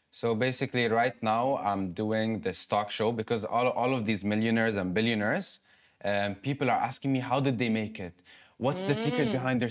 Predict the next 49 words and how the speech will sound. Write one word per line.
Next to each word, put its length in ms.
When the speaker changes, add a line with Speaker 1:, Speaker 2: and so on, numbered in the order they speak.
Speaker 1:
success?" 580
All 160
of 140
that. 200
So 100
I 40
was 80
like, 180
"They're 220
asking 140
a 60
lot 160
of 120
questions. 580
Why 120
not 180
I 120
just 220
Speaker 2:
<laughs> 140
Speaker 1:
bring 260
them 180
over, 360
do, 220
like, 240
a 100
talk 300
show?" 340
I, 260
I, 20
it's 100
called 340
Ask 440
by 180
Bottle 280
Flip 260
Talk 220
Show. 240
Yeah. 60
Speaker 2:
Wow. 100
Speaker 1:
So 140
I 80
get 180
them 160
on. 320
I'll 160
see 300
these 260
business 460
leaders, 600